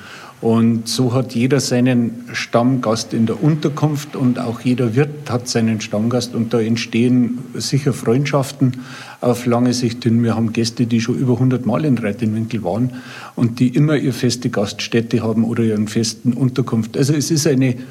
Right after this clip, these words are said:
freundschaftliche, herzliche Atmosphäre, die wir hier pflegen können und dürfen.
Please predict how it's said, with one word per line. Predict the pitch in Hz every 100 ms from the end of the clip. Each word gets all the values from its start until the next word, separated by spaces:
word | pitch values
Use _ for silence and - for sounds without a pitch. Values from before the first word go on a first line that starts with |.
| - - -
freundschaftliche, | - 127 139 151 151 131 - 135 127 127 123 -
herzliche | - 123 123 - 127 117 123
Atmosphäre, | 120 - 117 - - 113 117
die | 104 107
wir | 110 104
hier | 104 107 101 - -
pflegen | 107 107 123 113
können | - 117 131 135
und | - 135 117 131
dürfen. | 107 - -